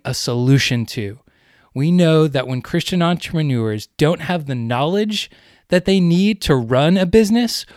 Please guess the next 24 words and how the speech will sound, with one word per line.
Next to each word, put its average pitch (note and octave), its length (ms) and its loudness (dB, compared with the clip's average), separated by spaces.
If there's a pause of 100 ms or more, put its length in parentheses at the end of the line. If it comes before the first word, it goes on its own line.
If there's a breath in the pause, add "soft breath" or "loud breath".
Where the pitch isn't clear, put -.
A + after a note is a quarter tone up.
(160 loud breath)
or A#3+ 320 6
they're F#3+ 200 4
operating E3+ 920 4
out C#3+ 160 -2
of C3 100 -2
an C3+ 100 -4 (160)
identity C#3+ 1040 2 (280 loud breath)
that's F3+ 200 2
false G3 420 4
to F3 120 2
what's D#3+ 200 2
true F3+ 300 6
about B2+ 320 4
them A#2+ 180 0
in D#3 200 6
Christ. - 580 0 (760)
They D#3 160 -2
either E3+ 400 2 (280 loud breath)
are C3+ 80 0
operating D3 540 0
out B2+ 120 -2
of G#2+ 80 -6
a G#2+ 60 -8
place C3 460 -4